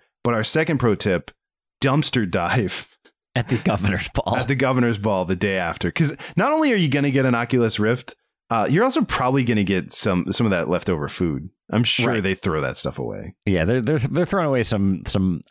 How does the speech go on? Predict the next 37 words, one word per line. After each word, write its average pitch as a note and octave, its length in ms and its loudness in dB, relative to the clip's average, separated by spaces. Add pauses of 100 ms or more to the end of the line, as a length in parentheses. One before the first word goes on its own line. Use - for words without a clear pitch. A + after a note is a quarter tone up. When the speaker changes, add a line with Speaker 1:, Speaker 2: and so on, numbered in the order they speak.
Speaker 2:
high G#2+ 200 -2
caliber F#2 440 0
pate E2+ 300 -2
and D#2+ 600 -2 (280)
Speaker 1:
They C#4+ 100 0
hire, F4 260 4
like, D4 160 2
Wolfgang A#3+ 540 2
Puck - 300 -2
and B2 120 0
stuff G#2 240 0
for G2+ 140 0
that, E2+ 260 0
man. A2+ 300 2
Like, C#3 140 0
that's A3 260 0
a C4 100 4
good A#2 420 0
food F2 500 -2 (200)
that's F#2+ 160 -2
getting F#2 240 0
thrown F2 240 -2
in D#2 80 -2
that D2+ 160 -2
dumpster. C#2+ 560 -4
Speaker 2:
Yeah, D#3 160 2
you A2+ 140 2
get C3+ 140 0
those, B2 220 0
uh, A#2 100 2
minute A#2+ 280 2
sandwiches A#2 520 0
from F#2 160 -2
the F#2 80 2
airport. F#2 400 -2 (760)
Speaker 1:
<laughs> - 240 -2
Exactly. - 640 -4